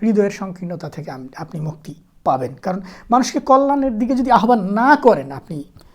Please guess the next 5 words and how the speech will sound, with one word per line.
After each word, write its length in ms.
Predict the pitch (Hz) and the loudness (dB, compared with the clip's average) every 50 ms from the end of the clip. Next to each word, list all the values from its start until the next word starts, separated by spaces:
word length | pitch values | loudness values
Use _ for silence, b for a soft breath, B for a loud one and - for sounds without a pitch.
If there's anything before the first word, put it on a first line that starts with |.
| b b b b - | b b b b -2
কনটেইনড 520 | 220 214 208 - - 294 302 247 214 208 - | 0 0 0 4 6 6 6 6 4 0 -2
থাকেন, 400 | - 180 - - 143 123 123 127 - _ _ _ - | -4 -4 -4 -4 -10 -14 -14 -16 -20 _ _ _ -14
আপনি 240 | 151 - - 165 | -14 -12 -10 -10
যদি, 380 | 156 165 170 156 170 180 180 180 180 180 B B B B B B - - | -8 -8 -6 -6 -4 -4 -6 -6 -8 -16 B B B B B B -10 -10
আহ, 280 | 151 143 147 143 147 | -8 -8 -6 -8 -10